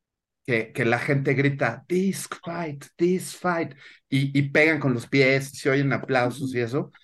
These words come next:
Speaker 2: Ah, claro.
Speaker 1: Esos son fans reales que grabaron cuando presentaron el tráiler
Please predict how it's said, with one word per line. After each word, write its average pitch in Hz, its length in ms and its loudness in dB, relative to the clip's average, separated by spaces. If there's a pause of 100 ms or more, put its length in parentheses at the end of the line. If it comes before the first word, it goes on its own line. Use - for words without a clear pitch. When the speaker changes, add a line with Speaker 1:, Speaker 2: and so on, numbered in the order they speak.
Speaker 2:
Ah, 143 220 -10
claro. 127 380 -4 (200)
Speaker 1:
Esos 202 340 4
son 214 200 2
fans 208 280 2
reales 170 480 4
que 131 160 -2
grabaron 147 720 2 (360)
cuando 127 380 0
presentaron 139 680 2
el 110 180 -2
tráiler 131 560 2